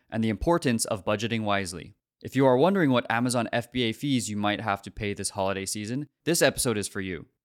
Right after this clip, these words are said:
We will break down what these fees are and which ones you need to be aware of,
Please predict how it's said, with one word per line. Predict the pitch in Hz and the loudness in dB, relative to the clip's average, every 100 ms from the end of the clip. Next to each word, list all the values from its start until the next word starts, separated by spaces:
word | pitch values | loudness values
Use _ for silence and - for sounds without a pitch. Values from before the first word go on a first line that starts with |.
| _ | _
We | 120 | -2
will | 120 | 0
break | 104 151 180 | 2 2 4
down | 151 143 139 | 2 2 0
what | 123 | -2
these | 131 117 | 0 -2
fees | - 120 120 | -2 -2 -2
are | 120 107 98 98 - _ | 0 2 2 0 -4 _
and | - 107 | -4 -2
which | 110 123 - | 0 0 0
ones | 127 117 | 0 0
you | 104 | -2
need | 104 104 | -4 -4
to | |
be | 98 104 | -4 -2
aware | 95 92 71 | 0 -2 -4
of, | - | -10